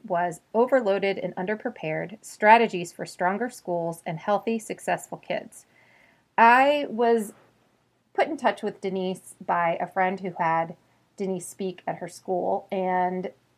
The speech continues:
I was excited to talk to her about her views on kids, and I know I can be a little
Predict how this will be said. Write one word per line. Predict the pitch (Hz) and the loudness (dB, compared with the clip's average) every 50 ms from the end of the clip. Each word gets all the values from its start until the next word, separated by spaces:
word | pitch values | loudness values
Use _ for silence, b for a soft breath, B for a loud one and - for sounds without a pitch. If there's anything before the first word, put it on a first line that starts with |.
| _ _ _ _ _ _ - | _ _ _ _ _ _ 0
I | 202 240 | 2 2
was | 269 285 190 | 4 2 0
excited | 185 180 - 202 180 175 175 175 | -2 -4 -4 -4 -2 -2 -4 -4
to | 185 | -6
talk | 165 - 185 170 165 - | -8 -6 -6 -6 -6 -6
to | - 180 | -8 -8
her | 170 - 170 175 175 - | -6 -6 -4 -4 -4 -4
about | - 165 185 160 160 165 175 - - - | -2 -2 0 0 0 0 -2 -4 -8 -8
her | - 185 180 175 180 170 170 180 180 175 165 160 | -6 -4 -2 -2 -2 -2 -2 -2 -4 -4 -6 -6
views | 196 190 185 185 185 175 - | -4 -2 -2 -2 -2 -2 -4
on | 170 175 175 165 | -6 -6 -6 -6
kids, | - - 269 269 262 254 233 226 233 - - - - | -2 0 2 2 2 2 -2 -6 -10 -14 -18 -14 -10
and | 190 180 180 180 175 175 170 175 180 - - b b b b b b b b b b b b b _ _ _ _ _ _ | -8 -8 -6 -6 -6 -6 -6 -8 -8 -10 -14 b b b b b b b b b b b b b _ _ _ _ _ _
I | 233 240 | -4 0
know | 247 240 226 208 - | 0 2 2 2 2
I | 190 196 208 | 0 0 -2
can | - - 214 | -2 -4 -4
be | 190 208 196 | -4 -2 -4
a | 196 | -4
little | 190 196 202 196 196 190 190 185 185 | -4 -4 -4 -2 -2 -2 -2 -4 -6